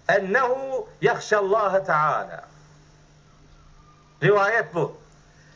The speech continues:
Yani insanların Kur'an'la ilgili sesi en güzel olanı şudur. İnsanların Kur'an'la ilgili olarak sesi en güzel olanı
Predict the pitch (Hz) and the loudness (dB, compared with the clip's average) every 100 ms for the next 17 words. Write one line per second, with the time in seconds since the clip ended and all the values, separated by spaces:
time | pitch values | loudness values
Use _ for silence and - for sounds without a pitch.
0 | - 180 240 226 156 - - - 202 220 | -2 2 2 0 -4 -10 -16 -2 -2 0
1 | 233 233 233 240 247 180 - - - - | 0 0 2 4 2 -2 -14 -20 -20 -20
2 | _ - 214 214 247 262 240 220 220 202 | _ 0 0 2 0 0 0 0 0 -6
3 | 180 196 175 147 208 208 220 214 226 294 | -4 -4 -4 -2 0 0 -2 -2 0 0
4 | 254 202 220 190 208 190 220 214 214 269 | -2 -6 -4 0 0 0 -2 0 0 -2
5 | - 214 139 - - - - - - - | -4 -4 -6 -14 -20 -20 -20 -20 -20 -20
6 | - - _ - _ - 170 190 151 214 | -20 -20 _ -20 _ -6 0 0 0 0
7 | 214 226 294 302 - - - 190 220 226 | 0 0 -2 -6 -18 -20 -4 0 2 2
8 | 247 254 214 214 202 185 214 233 190 147 | 0 0 0 -2 -6 -4 -2 -2 0 0
9 | 120 - - - - - 214 - 214 233 | -2 -4 -20 -20 -14 -2 -2 0 -2 0
10 | 277 254 214 190 196 170 208 214 214 247 | -2 -4 -4 2 2 2 -2 0 0 -2
11 | 349 | -4